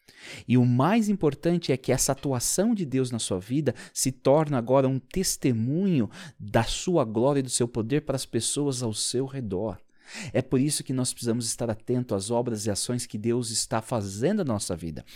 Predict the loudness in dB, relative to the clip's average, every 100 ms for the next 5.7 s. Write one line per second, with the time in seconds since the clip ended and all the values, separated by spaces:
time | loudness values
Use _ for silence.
0 | -16 -4 0 0 0 0 2 2 2 0
1 | -2 -4 -4 -4 -2 -2 -2 -2 -2 -4
2 | -12 -14 -18 -4 2 2 2 0 2 2
3 | -2 -4 -4 -4 -4 -2 -2 -2 -4 -8
4 | -20 -20 -20 -2 4 4 2 _ 2 4
5 | 6 4 4 2 2 0 -2